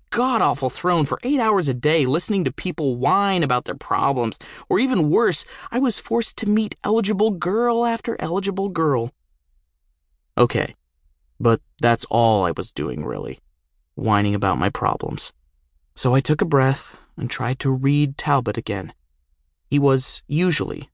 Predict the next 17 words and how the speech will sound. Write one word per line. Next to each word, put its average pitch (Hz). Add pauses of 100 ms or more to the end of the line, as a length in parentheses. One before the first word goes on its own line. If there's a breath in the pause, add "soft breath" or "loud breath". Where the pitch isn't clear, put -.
the 120
best 104
at -
giving 110
me 98
a -
sign. 123 (880)
I -
figured 131
it 120
was 113
from 110
years 120
of 98
prompting 120
Kieran. 123 (1300)
"I 185